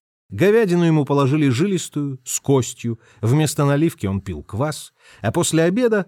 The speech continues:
Плантов, уронив рассеянный взгляд на Андрейку, схватил его за ухо и крикнул. "Ну, брат, довольно тебе шалберничать, нагулялся. Учитель, займитесь". Поползухин схватил Андрейку за руку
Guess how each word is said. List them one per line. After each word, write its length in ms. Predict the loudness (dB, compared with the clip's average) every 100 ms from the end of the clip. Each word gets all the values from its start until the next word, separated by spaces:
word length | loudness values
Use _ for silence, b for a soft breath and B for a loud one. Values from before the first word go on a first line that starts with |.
| _
Плантов, 640 | 2 2 0 -4 -12 -14 -2
уронив 440 | 0 2 0 0
рассеянный 500 | -2 -2 0 2 0
взгляд 380 | 0 0 0 0
на 140 | 0
Андрейку, 520 | 2 2 0 0 -2 b b -8
схватил 540 | -4 0 0 2 2
его 140 | 2
за 240 | 2 2 0
ухо 220 | 0 -2
и 80 | -2
крикнул. 520 | -6 -12 -14 -20 -20 _ _ -2
"Ну, 320 | 2 4 4
брат, 500 | 4 2 2 -4 -14 -6
довольно 560 | -2 0 2 4 4
тебе 420 | 2 2 0 -2 b b
шалберничать, 1120 | -4 0 2 2 0 -2 -6 -10 -10 -10 -12 -14 -2
нагулялся. 920 | 0 2 2 2 2 0 -2 -4 -8 _ _ -4
Учитель, 800 | 0 0 0 0 0 -6 -8 -14 _ -8
займитесь". 840 | -2 2 4 4 2 -4 -14 -16 _ _ _ -6
Поползухин 580 | -2 2 2 0 -2 -4
схватил 400 | -2 -4 0 0
Андрейку 440 | 0 0 -2 -2
за 180 | -2 -2
руку 300 | 0 -2